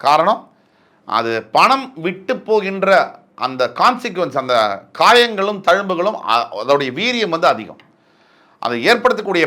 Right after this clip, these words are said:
பாதிப்புகள் அதிகம் பணம் இல்லாம. ஆக அந்த பணம் என்பது ஏப்ரல்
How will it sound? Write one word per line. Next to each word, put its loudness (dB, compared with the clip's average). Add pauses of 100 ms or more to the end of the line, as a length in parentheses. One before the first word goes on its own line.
(120)
பாதிப்புகள் 2
அதிகம் -14 (140)
பணம் 0
இல்லாம. 4 (720)
ஆக 4 (260)
அந்த 0 (200)
பணம் 6 (260)
என்பது 2 (500)
ஏப்ரல் 2